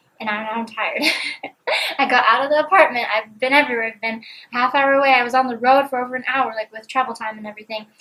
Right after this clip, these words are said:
and it just, it feels great. So I'm feeling really good. Okay, bye.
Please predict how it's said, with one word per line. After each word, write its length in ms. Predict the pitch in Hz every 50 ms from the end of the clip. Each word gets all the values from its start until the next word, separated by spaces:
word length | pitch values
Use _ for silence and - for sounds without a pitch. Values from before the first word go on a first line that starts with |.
| - - - _ _ _ _ -
and 460 | 226 226 226 220 220 214 214 208 - - - _ _ _ _ _ _ _ _ _
it 100 | 240 233
just, 400 | 240 233 226 - - - - _ _
it 140 | - 262 269
feels 180 | - 294 269 285
great. 220 | - 294 311 - - _ _ _
So 200 | - - - 226
I'm 180 | 214 208 214
feeling 200 | 214 233 233 226
really 120 | 233 233 226
good. 140 | 262 247 - _ _ 285
Okay, 180 | 277 269 269 - _ _ _ -
bye. 280 | 466 480 466 453 440